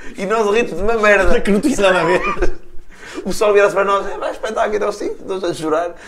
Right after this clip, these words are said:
Speaker 2: Alguns dos
Speaker 1: Uma merda.
Speaker 2: melhores comediantes naci-, do, a nível nacional.
Speaker 1: A nível nacional, e nós
Speaker 2: E
Speaker 1: a
Speaker 2: às vezes
Speaker 1: rirmos
Speaker 2: rimos de
Speaker 1: de
Speaker 2: uma
Speaker 1: uma
Speaker 2: merda meio
Speaker 1: merda.
Speaker 2: estúpida que.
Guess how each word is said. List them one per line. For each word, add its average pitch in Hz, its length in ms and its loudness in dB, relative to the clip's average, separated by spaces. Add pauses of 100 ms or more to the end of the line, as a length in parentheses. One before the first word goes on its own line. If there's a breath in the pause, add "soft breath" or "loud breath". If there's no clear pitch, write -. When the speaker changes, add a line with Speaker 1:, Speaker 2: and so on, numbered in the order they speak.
(180 loud breath)
Speaker 2:
Alguns 214 240 2
dos 262 80 6
Speaker 1:
Uma 226 80 4
merda. 202 120 2
Speaker 2:
melhores 214 220 2
comediantes 190 680 -2
naci-, 214 280 -4
do, 208 200 -6
a 214 40 -2
nível 226 180 -4
nacional. 180 320 -4
Speaker 1:
A 190 40 -6
nível 233 180 0
nacional, 196 460 2
e 185 60 2
nós 196 160 4
Speaker 2:
E 196 40 2
Speaker 1:
a - 40 4
Speaker 2:
às - 60 4
vezes - 220 4
Speaker 1:
rirmos - 0 -
Speaker 2:
rimos 233 120 2
de 185 60 2
Speaker 1:
de 214 40 6
Speaker 2:
uma 202 60 8
Speaker 1:
uma 214 100 2
Speaker 2:
merda 214 140 2
meio 208 120 0
Speaker 1:
merda. 175 140 0
Speaker 2:
estúpida 175 400 -4
que. - 140 -16